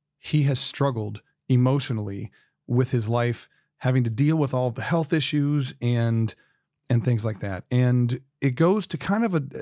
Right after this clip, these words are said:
he, he talks about some of the darker thoughts that he's experienced, uh, that I'm, I'm, I'm kinda learning about for the first time. A-, and we talk a little bit about that, but,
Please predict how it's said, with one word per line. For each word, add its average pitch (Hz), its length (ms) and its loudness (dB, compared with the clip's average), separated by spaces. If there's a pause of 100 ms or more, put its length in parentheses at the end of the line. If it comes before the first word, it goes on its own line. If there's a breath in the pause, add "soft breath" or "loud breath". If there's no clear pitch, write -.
he, - 180 -10
he - 180 -8
talks 180 340 0
about 156 240 0
some 147 180 0
of 135 100 0
the 120 80 0
darker 117 360 -2
thoughts - 360 -4
that 143 120 -2
he's 147 160 2
experienced, 170 680 -2 (440)
uh, 135 320 2
that 135 160 0
I'm, 185 260 0 (100)
I'm, 170 300 0 (160)
I'm - 100 -4
kinda 202 240 0
learning 170 260 2
about 160 280 0
for - 60 -2
the 135 60 0
first 147 280 -2
time. 160 420 0 (220)
A-, 135 220 -6
and 131 520 4 (240 soft breath)
we 131 300 0
talk 170 320 0
a 160 40 2
little 151 180 2
bit 147 180 0
about 127 400 -2
that, 107 380 -6 (320)
but, 139 420 -2